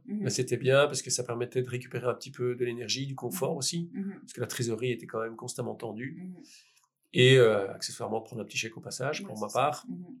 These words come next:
Speaker 2: euh, et, euh, d'évoluer dans le groupe.
Speaker 1: Mhm.
Speaker 2: Et voilà, j'avais un, un, un,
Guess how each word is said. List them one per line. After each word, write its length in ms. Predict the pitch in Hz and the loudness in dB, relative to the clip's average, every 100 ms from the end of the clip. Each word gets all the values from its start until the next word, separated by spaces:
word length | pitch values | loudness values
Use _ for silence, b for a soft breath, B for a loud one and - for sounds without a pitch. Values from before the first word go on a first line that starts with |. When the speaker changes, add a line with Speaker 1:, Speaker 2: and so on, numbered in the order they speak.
| - - | -10 2
Speaker 2:
euh, 560 | 123 113 110 110 107 117 | 4 6 4 0 -4 -6
et, 280 | - 120 131 | -4 2 4
euh, 320 | 135 113 107 | 6 6 4
d'évoluer 380 | 110 113 123 120 | 0 0 0 0
dans 120 | 120 | -2
le 60 | 117 | 0
groupe. 320 | 113 156 160 | 4 4 2
Speaker 1:
Mhm. 100 | B 185 185 B _ - | B -12 -12 B _ -6
Speaker 2:
Et 40 | |
voilà, 340 | 104 110 101 92 | 2 6 6 4
j'avais 220 | 104 104 | -2 -2
un, 60 | 101 | 0
un, 600 | 98 98 - 110 101 - | 0 -2 -2 -4 -4 -8
un, 260 | 113 101 | -12 -12